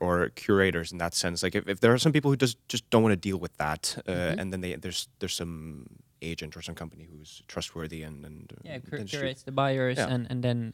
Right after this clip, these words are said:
Speaker 2: also curates the data maybe a bit more. Uh, just, you know, it's anonymous, but they would make it searchable and then, uh, sell to the, not the highest bidders, but you could have an opt-in who you wanna
Speaker 1: Yeah.
Speaker 2: sell. You don't wanna
Speaker 1: Yeah.
Speaker 2: sell to big pharma. Okay, don't sell to big pharma.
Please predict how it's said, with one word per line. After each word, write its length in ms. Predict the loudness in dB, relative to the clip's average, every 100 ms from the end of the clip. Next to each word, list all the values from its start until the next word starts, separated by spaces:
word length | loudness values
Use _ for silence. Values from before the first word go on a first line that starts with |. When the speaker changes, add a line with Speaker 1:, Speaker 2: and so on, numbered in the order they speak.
| -2
Speaker 2:
also 580 | 0 0 2 2 2 0 -4
curates 300 | 4 4 4
the 60 | 2
data 260 | 4 6
maybe 300 | 6 6 0
a 40 | 0
bit 200 | -2 -2
more. 300 | -2 -2 -6 _
Uh, 260 | -10 -10 -10 -4
just, 380 | -2 -2 -4 -10
you 80 | -2
know, 80 | 0
it's 160 | 2 6
anonymous, 480 | 8 10 10 6
but 200 | 2 -4
they 260 | -4 -4 -4
would 140 | -4
make 200 | -2 -2
it 60 | -4
searchable 600 | -4 -4 -2 -2 -2 -2
and 160 | -6 -6
then, 280 | -6 -8 -12 _ _ -12
uh, 180 | -10 -6
sell 220 | -4 -2
to 100 | 0
the, 180 | -2 -2 -10 _ _ _ _ _ 2
not 140 | 4
the 80 | 6
highest 260 | 6 6 4
bidders, 300 | 2 0 0
but 180 | -4
you 60 | -4
could 160 | -2 0
have 120 | 0
an 60 | 0
opt-in 320 | 0 2 4
who 120 | 10
you 120 | 10
wanna 120 | 10
Speaker 1:
Yeah. 140 | 8 4
Speaker 2:
sell. 160 | 2 2
You 80 |
don't 140 | 2 2
wanna 100 | 0 2
Speaker 1:
Yeah. 60 |
Speaker 2:
sell 120 | 2 4
to 80 |
big 180 | 2 0
pharma. 380 | 4 6 6 4
Okay, 200 | 0 0
don't 140 | -2 -2
sell 180 | -4 -4
to 60 |
big 160 | -6 -4
pharma. 360 | -2 -4 -4